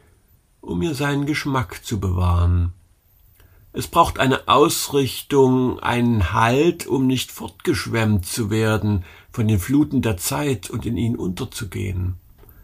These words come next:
Wasser stehen in der jüdischen Mystik für das Fließen der Zeit. Menschen drohen in der Zeit im Fluss der Dinge zu versinken.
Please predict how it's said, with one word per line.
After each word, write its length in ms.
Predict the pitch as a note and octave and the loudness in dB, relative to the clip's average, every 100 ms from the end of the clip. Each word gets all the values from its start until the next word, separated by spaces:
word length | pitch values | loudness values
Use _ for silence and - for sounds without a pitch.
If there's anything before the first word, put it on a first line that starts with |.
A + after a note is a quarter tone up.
| - - - - | -20 -20 -20 -2
Wasser 480 | G2 - D3+ D3+ | 0 2 4 4
stehen 400 | C#3+ - D3 C3+ | 4 2 4 4
in 120 | B2+ B2 | 4 4
der 80 | |
jüdischen 420 | A2 B2+ C#3+ B2+ A2+ | 4 2 2 2 2
Mystik 500 | A#2 B2 D3+ D3 - - | 2 2 -2 -2 -8 -20
für 180 | - G#2+ | -12 -6
das 200 | A#2 F#2+ | -4 -4
Fließen 580 | - - B2 C#3 - C3 | -6 -2 0 0 -2 0
der 200 | A#2+ - | -2 -2
Zeit. 560 | - D3+ C#3+ A2+ F2+ - - - - | -4 -2 0 0 -2 -10 -20 -20 -4
Menschen 560 | A2 A#2 C3 C#3 C#3+ | 0 2 2 0 -2
drohen 460 | - - A2+ A#2+ B2 | -2 -2 2 4 4
in 140 | A2 | 2
der 180 | A2 G2 | 0 -2
Zeit 580 | - - A#2+ B2 D3+ D3+ | -4 -2 0 0 0 -2
im 200 | - G#2+ | -2 -2
Fluss 460 | - A#2+ C3+ - - | -2 0 0 -2 -4
der 120 | A#2+ | -4
Dinge 320 | G2 A#2 A2+ | -2 -2 -2
zu 140 | - G#2+ | -4 -4
versinken. 840 | A2 G2 G#2 F#2+ - F#2 E2 | -4 -2 -2 -2 0 2 2